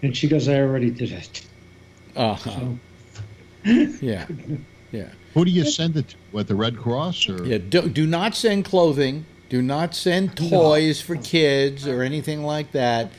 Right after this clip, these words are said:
Speaker 2: Those things, uh, I, I saw a whole thing on it one Sunday morning on C B S Sunday Morning about how when we do this, we simply wind up <clears throat> creating a mountain of rags.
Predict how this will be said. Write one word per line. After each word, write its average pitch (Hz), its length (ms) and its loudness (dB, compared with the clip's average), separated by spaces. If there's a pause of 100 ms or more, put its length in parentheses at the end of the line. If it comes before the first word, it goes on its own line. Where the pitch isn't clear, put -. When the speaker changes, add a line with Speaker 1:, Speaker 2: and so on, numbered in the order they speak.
(420)
Speaker 2:
Those 151 340 -2
things, 160 540 -2
uh, 127 60 -6 (340)
I, 113 360 -4
I 104 60 -6
saw 120 280 -4
a 101 60 -4
whole 147 380 -2
thing 139 320 -6
on 131 240 -4
it 123 60 -8
one 117 320 -4
Sunday 120 340 -4
morning 113 380 -2
on 107 180 -4
C - 180 -4
B 113 120 0
S 113 140 -2
Sunday 113 280 -4
Morning 110 400 -4
about 104 360 -4 (500)
how 110 160 -2 (180)
when 110 260 -2
we 107 100 -4
do 143 300 0
this, 143 460 -2
we 110 220 -2
simply 123 680 -2 (240)
wind 120 380 -2
up 156 320 2 (120)
<clears throat> - 60 -20
creating 123 540 2
a 120 160 -6
mountain 123 580 -2
of 98 220 -4
rags. 92 840 -4